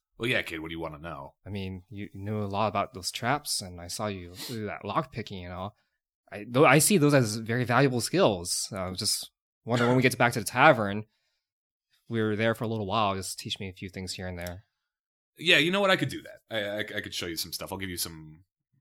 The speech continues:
Speaker 1: some pointers on how to take out some simple locks and, you know, maybe set up a, a line trap like we had.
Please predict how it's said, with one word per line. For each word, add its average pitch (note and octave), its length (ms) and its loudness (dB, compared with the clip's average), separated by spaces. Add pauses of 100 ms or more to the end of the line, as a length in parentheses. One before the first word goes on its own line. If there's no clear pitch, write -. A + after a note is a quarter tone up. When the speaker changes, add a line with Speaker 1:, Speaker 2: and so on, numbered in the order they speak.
Speaker 1:
some - 180 -10
pointers E2+ 360 -8
on E2+ 80 -12
how F2 120 -8
to D#2+ 80 -12
take E2 200 -10
out D#2+ 140 -6
some E2 120 -8
simple F2+ 300 -6
locks D#2 420 -10
and, D2+ 100 -12 (240)
you F2 80 -14
know, D#2+ 160 -16
maybe F#2 200 -6
set F2 220 -4
up D2+ 100 -14
a, D2+ 80 -14 (640)
a F#2+ 80 -6
line E2+ 260 -6
trap E2 300 -6
like D#2 140 -12
we D#2+ 120 -12
had. D2+ 320 -12